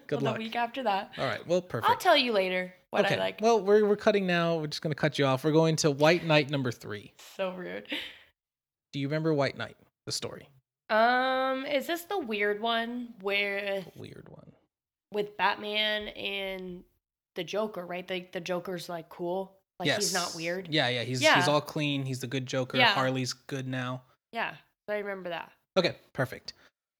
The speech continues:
Speaker 1: Um, do you remember what happened last time? He just recently took control of, over all the villains in Gotham.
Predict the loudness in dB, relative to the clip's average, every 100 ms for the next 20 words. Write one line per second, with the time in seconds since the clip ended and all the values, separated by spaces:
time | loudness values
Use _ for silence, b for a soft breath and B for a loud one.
0 | -6 -2 0 0 -2 -4 -2 -2 2 2
1 | 2 0 -2 -4 -4 -4 -6 -8 -8 -6
2 | -2 -2 -2 -2 -2 -2 -4 -2 -4 -6
3 | -8 -6 -2 0 0 -2 -4 -4 -4 -4
4 | -4 -4 -4 -6 -6 -8 -10 -10 -10 -12
5 | -20